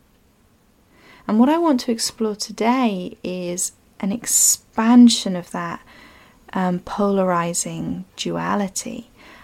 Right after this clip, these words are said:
I want to explore a middle option along this scale. If on one end we've got independence and on the other we've got dependence, what is the point in the middle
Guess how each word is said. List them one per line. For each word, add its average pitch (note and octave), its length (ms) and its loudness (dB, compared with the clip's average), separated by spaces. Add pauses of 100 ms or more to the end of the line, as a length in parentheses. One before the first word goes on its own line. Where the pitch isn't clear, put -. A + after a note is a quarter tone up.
(160)
I F#3+ 140 -2
want A3 360 6
to C#4+ 120 -2
explore - 500 -4
a F#3+ 100 -2
middle F#3+ 680 0
option - 540 -4 (1300)
along F#3 380 0
this F3+ 160 -6
scale. F3 480 -6
If - 160 -12
on F3+ 340 -8
one B3 240 6
end B3+ 300 6
we've G#3+ 140 -2
got - 140 -4
independence F#3+ 760 -6
and F#3 80 -2
on F3+ 120 -4
the F#3 140 0
other A3+ 240 4
we've G#3 220 -2
got - 160 -8
dependence, G3 720 -6 (680)
what G#3 460 0
is B3 160 0
the C4 120 0
point G#3 500 -6
in F#3+ 160 -2
the F#3+ 60 -2
middle F#3+ 500 -4